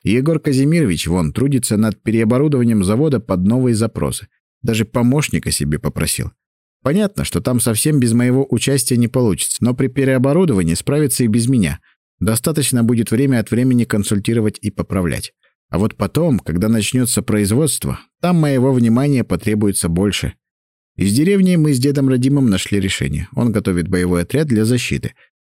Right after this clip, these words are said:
Попросить, что ли, у деда Радима несколько человек, чтобы они помогали Тихону?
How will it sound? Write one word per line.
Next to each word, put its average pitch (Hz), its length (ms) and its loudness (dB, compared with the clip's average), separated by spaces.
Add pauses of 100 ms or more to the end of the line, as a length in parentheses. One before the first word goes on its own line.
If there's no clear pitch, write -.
(140)
Попросить, 127 440 -2
что - 160 -4
ли, 123 80 2
у 120 60 2
деда 123 200 2
Радима 123 300 2
несколько 120 420 0
человек, 139 440 -2
чтобы 90 260 -2
они 107 140 2
помогали 107 480 0
Тихону? - 480 -4